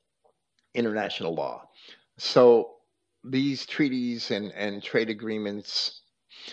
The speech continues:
take the form of these agencies like the World Bank and the International Monetary Fund. It's in their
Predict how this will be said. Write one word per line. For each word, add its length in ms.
take 320
the 80
form 460
of 260
these 480
agencies 840
like 220
the 80
World 400
Bank 640
and 180
the 340
International 520
Monetary 680
Fund. 520
It's 560
in 520
their 720